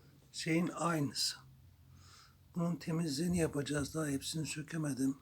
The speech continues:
Sağlam olanları var. Sağlam olanlarını multimetre ile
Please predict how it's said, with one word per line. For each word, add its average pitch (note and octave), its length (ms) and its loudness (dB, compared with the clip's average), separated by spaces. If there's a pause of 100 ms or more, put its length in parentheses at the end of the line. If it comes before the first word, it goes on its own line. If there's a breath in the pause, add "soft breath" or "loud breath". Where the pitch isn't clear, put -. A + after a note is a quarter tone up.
Sağlam D3 460 4
olanları D#3 500 2
var. C#3+ 260 0
Sağlam D3 400 2
olanlarını D#3 640 2 (2250 soft breath)
multimetre D#3 840 0
ile C#3+ 320 2